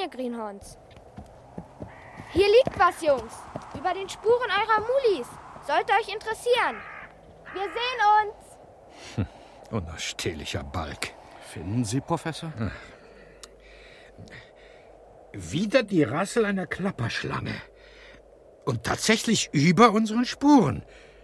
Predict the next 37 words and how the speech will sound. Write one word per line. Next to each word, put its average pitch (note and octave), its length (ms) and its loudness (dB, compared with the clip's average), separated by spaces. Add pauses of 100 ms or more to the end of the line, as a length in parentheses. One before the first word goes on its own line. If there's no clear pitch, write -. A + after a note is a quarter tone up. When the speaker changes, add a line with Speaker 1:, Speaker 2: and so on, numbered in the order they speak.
(200)
Speaker 2:
Das - 140 0
kann - 140 2
doch F2 100 -4
nur C3+ 120 0
bedeuten C#3 480 6 (440)
Speaker 3:
Ja, G2+ 260 -2
Professor? D3+ 580 -2
Speaker 2:
Später, F#3+ 340 8
mein D#3 120 6
lieber E3+ 140 6
Hedge, C3 240 0 (120)
später. - 340 4 (400)
Reiten B3+ 400 8
wir. G#2+ 160 -4 (540)
Speaker 3:
Wir G#2+ 340 2
ritten F2+ 440 -2
über F2 320 -4
kahle G2+ 360 6
Berge B2+ 440 8
und A2 180 2
durch G#2+ 200 0
noch A2+ 260 2
kahlere G2 480 2
Täler. - 400 -6 (840)
Am B2+ 160 8
Himmel C#3+ 320 6
unter A2+ 280 0
den A#2 180 2
unerträglich B2+ 800 -2
heißen A#2+ 320 0
Strahlen A2+ 380 2
der F#2 140 0
Sonne A#2 380 2
zogen G2+ 480 -2
Geier G2 400 2
ihre D#2 240 -10
Kreise. - 520 -12